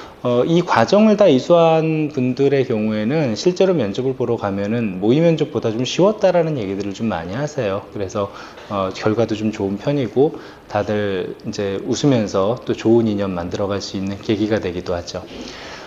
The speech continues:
어, 여러분들이 면접 준비를 하실 때 일단 가장 먼저 생각을 하셔야 되는 거는요, 어떤 외부적인 질문과 정답이 아니라고 생각을 합니다. 여러분들이 면접을 준비를 하실 때는요, 나는 어떤 사람인지 먼저 좀 출발을 해보시면 어떨까 싶어요.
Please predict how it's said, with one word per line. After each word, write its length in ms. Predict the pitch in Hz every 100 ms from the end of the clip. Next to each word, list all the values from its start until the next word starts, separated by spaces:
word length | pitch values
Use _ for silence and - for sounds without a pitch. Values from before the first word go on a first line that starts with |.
| -
어, 180 | 120 113
여러분들이 400 | 143 185 220 220
면접 380 | 143 143 208 -
준비를 540 | 202 185 180 175 170
하실 380 | 180 180 185 180
때 340 | 127 135 120
일단 840 | 92 101 - 123 120 113 107 98 -
가장 400 | - - 170 151
먼저 280 | 110 110
생각을 380 | 143 160 156 143
하셔야 300 | 147 - 135
되는 240 | 113 98 95
거는요, 540 | 92 92 113 151 98
어떤 340 | 104 - 120 107
외부적인 560 | 104 113 139 131 127
질문과 600 | 127 101 104 98 127 180
정답이 420 | - 101 104 104
아니라고 400 | 87 87 101 98
생각을 380 | 98 127 117 104
합니다. 400 | 120 120 92 87 - - - -
여러분들이 640 | 113 107 107 110 160 202 -
면접을 420 | 95 98 110 110
준비를 380 | 107 95 101 101
하실 260 | 143 143
때는요, 460 | - 101 95 123 117 - - - -
나는 280 | 104 147 170
어떤 260 | - 127
사람인지 420 | 120 123 113 101 98
먼저 280 | 92 92
좀 360 | 90 95 92 98
출발을 480 | - - 165 156 131
해보시면 420 | 135 127 - 107
어떨까 380 | 85 - 90 95
싶어요. 500 | - - 92 87 90